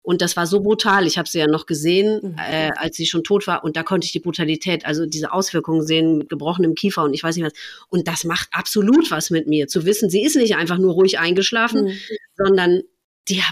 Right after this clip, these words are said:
Speaker 1: war so brutal noch gegen sich selbst und, und wollte eben das so,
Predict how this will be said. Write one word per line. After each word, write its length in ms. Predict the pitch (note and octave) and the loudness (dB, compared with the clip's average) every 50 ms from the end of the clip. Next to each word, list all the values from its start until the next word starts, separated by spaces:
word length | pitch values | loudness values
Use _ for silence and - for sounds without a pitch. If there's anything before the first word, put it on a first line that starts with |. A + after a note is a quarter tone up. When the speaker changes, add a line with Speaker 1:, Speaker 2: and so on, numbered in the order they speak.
| - | -4
Speaker 1:
war 140 | G3+ G3+ A3+ | -4 -4 -2
so 260 | G3 G3 G3+ C4+ D4 | -2 0 0 0 0
brutal 680 | B3+ B3 A3+ A#3+ B3 B3 - - G#3+ G#3+ A#3+ C4+ C4 B3 | 0 0 -2 -2 -2 -2 -4 -4 -2 -2 -2 0 2 2
noch 220 | G#3+ G3 F#3+ - | 2 0 0 0
gegen 200 | - G#3+ G#3 G#3 | 0 2 2 2
sich 260 | G3 F3+ G3 F#3+ - | 2 2 0 0 0
selbst 440 | - F#3 G3 A#3 B3 B3 B3+ - - | -2 0 2 2 2 0 -2 -6 -6
und, 220 | - - F#3 F#3 - | -2 0 0 2 2
und 180 | - G3 F3 | 2 0 0
wollte 300 | E3 F#3 G3+ A#3 A3+ B3+ | 2 0 0 2 0 0
eben 220 | - G3 G3+ G#3 G3 | 0 0 0 2 0
das 220 | F3+ F3+ - - | 0 -2 -4 -2
so, 260 | - G#3+ G#3+ A#3+ A#3+ | 0 2 2 2 0